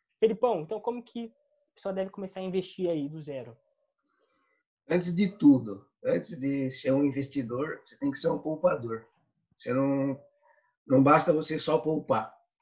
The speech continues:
Speaker 2: você tem que investir. A grosso modo, é, seria o ideal você começar a poupar dez por cento do que você ganha e depois sim começar a estudar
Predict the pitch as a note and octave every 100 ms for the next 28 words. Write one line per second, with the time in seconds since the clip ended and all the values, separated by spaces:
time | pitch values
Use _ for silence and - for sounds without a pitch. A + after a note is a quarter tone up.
0 | - - D3 B2+ B2 C#3 D3 - A#2 A#2
1 | _ _ _ _ _ _ _ _ _ _
2 | _ - E3 F3+ F3 F#3 D#3+ F3 F3+ F#3
3 | D3 A#2+ - - B2 B2 B2 A#2+ A#2 A2
4 | - _ _ _ _ - C3 C3+ C#3 C#3
5 | D3+ D3+ D3 C#3 D3+ D#3+ D#3 D3 D3 D3
6 | D3 D3 D3 C#3+ D3 C#3 C#3 - E3 -
7 | D3+ D3 D3 C#3 C#3 - C#3 A#2+ B2 E3
8 | G#3 - _ _ _ _ _ _ _ _
9 | _ - F3+ F3+ F#3 G#3+ - F#3+ F3 E3
10 | - D#3 D3 E3 C#3 C#3+ B2+ - -